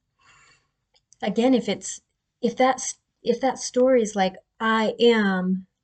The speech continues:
unlovable," that's not supportive to having healthy relationships. If that story is,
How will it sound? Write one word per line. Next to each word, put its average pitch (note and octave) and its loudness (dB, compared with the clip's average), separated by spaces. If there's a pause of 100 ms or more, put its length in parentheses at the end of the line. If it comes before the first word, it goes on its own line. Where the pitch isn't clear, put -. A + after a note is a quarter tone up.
(120)
unlovable," G3 -2 (1000)
that's A#3 -8
not A#3+ -4
supportive D4+ -2
to G#3 -6
having G#3+ -4 (500)
healthy A3 -6
relationships. F#3 -6 (840)
If A#3 -4
that G#3+ -6
story A3+ -2
is, F3 -6